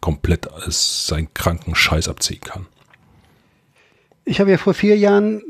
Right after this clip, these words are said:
Speaker 2: gedacht, er wird nicht gewählt und ich glaube, das ist diesmal auch wieder. Und diesmal glaube ich, dass auch der Sport seinen Anteil daran hat, dadurch, dass das alles nicht wirklich funktionieren wird,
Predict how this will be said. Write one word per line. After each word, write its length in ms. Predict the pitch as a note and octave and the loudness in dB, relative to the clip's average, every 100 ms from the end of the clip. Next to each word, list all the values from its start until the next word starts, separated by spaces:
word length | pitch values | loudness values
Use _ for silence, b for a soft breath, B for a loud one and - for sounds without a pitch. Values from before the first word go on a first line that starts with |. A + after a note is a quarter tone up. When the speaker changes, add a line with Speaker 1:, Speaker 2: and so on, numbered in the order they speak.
| C#4+ - F3 - | -16 -18 -20 -4
Speaker 2:
gedacht, 460 | - E3 F#3 - - | 0 2 2 0 -4
er 140 | E3+ | -2
wird 160 | F#3 F#3+ | -2 -2
nicht 120 | D3+ | -2
gewählt 360 | E3 D#3+ F3+ F#3+ | 0 2 2 2
und 100 | D#3+ | 0
ich 80 | - | 2
glaube, 320 | E3+ E3+ E3+ | 2 2 0
das 140 | C3 | -2
ist 140 | C3+ F3+ | -6 -6
diesmal 340 | D#3+ D#3 D#3+ | -4 -2 0
auch 280 | E3 E3+ - | -2 -4 -6
wieder. 260 | D3 C#3+ | -4 -2
Und 100 | D3 | -2
diesmal 280 | D#3 - E3 | -4 -2 -2
glaube 320 | D3 D3+ E3 | 2 2 4
ich, 80 | D#3+ | 2
dass 200 | E3 C#3+ | 2 0
auch 120 | D#3 | -2
der 120 | B2+ C#3 | -4 -6
Sport 380 | - D3+ D#3+ | -2 0 0
seinen 180 | - E3 | 0 -2
Anteil 300 | D#3 D3+ B2+ | -2 -2 0
daran 280 | C3 C3 B2+ | 0 0 0
hat, 260 | D3+ - _ _ | -6 -8 _ _
dadurch, 300 | - C#3+ C#3+ | 0 2 0
dass 160 | - C3+ | -4 -4
das 160 | C#3+ E3 | -6 -2
alles 380 | D3+ D3+ - | 2 2 0
nicht 280 | D#3 D3 - | -6 -6 -6
wirklich 240 | D#3+ D#3 - | -4 -4 -4
funktionieren 640 | D3+ - C#3 D3+ D#3 C3 | -4 -2 -2 -2 -2 0
wird, 280 | D3 - | 0 -2